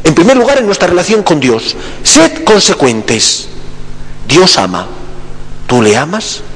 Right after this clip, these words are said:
Si empezamos por amar a Dios, estoy seguro que nos será mucho más fácil trasladar a los nuestros esa fe que decimos sentir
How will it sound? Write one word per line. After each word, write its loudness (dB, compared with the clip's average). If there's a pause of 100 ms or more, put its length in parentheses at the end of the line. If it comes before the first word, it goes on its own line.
(500)
Si 4
empezamos 2
por 4
amar 2
a 0
Dios, 0 (760)
estoy 2
seguro 0
que -2
nos 0
será 2
mucho 2
más 0
fácil -2 (680)
trasladar 2
a -2
los -4
nuestros 0 (640)
esa 4
fe -2 (840)
que 4
decimos 2
sentir -2